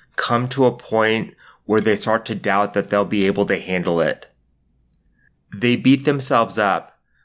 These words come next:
because they think they should be having an easier time with diabetes. Then other thoughts start creeping in. Thoughts such as,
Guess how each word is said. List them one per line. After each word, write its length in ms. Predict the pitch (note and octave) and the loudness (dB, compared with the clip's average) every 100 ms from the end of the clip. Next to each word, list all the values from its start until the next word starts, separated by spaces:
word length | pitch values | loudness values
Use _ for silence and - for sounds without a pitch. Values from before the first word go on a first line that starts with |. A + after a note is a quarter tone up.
| _ | _
because 400 | - A2 - A2+ | -6 -4 -2 -2
they 120 | G#2+ G#2 | 0 0
think 260 | A2+ A#2+ | 0 0
they 120 | A2 | 0
should 300 | G2 - A#2+ | 0 -2 -2
be 120 | G#2+ G#2+ | 0 -2
having 420 | - G#2 G2+ G#2 | -2 -4 -4 -6
an 160 | G2+ | -8
easier 320 | G2+ G#2 G#2 G2 | -6 -4 -2 -2
time 640 | - G2 F#2+ F#2 F2 E2 - _ _ | -2 -2 -2 -2 -6 -10 -20 _ _
with 160 | G2+ | -6
diabetes. 840 | F2+ F2+ F2+ F2 F2 E2+ - - - _ _ _ _ _ _ _ - | -2 -2 -2 -4 -4 -4 -6 -8 -12 _ _ _ _ _ _ _ -10
Then 420 | A2 A#2+ C3+ E3 | 0 2 2 0
other 280 | - B2+ C3+ | -2 0 0
thoughts 360 | C3 A2+ G2 - | 2 2 2 0
start 180 | G#2 - | -4 -2
creeping 380 | A2 G2 F#2+ | -6 -2 -2
in. 320 | F#2+ E2+ D2 - _ _ _ _ _ _ _ | 0 -2 -4 -10 _ _ _ _ _ _ _
Thoughts 520 | _ - B2 B2+ - | _ -4 2 2 0
such 240 | - G#2+ - | -4 -4 0
as, 560 | G2+ G2 G2 G2 - | 0 0 -2 -6 -16